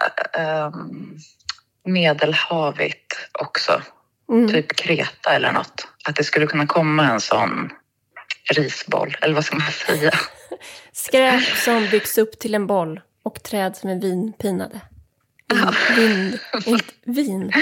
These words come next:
Speaker 2: de har
Speaker 1: Och
Speaker 2: druckit. <laughs> Nej, de är vindpinade, inte vinpinade.
Speaker 1: <laughs> Nej, det,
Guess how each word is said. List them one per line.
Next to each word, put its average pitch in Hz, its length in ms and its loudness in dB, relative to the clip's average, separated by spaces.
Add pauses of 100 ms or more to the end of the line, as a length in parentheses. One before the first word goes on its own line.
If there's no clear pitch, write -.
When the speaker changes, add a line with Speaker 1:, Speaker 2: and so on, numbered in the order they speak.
(280)
Speaker 2:
de 233 120 4
har - 40 6
Speaker 1:
Och 226 240 4
Speaker 2:
druckit. - 120 -10
<laughs> - 1800 -10
Nej, 240 160 0
de 233 140 6
är 247 60 8
vindpinade, 226 1160 4
inte 214 260 0
vinpinade. 190 1300 0 (440)
Speaker 1:
<laughs> - 400 -2
Nej, 214 580 4
det, 196 180 2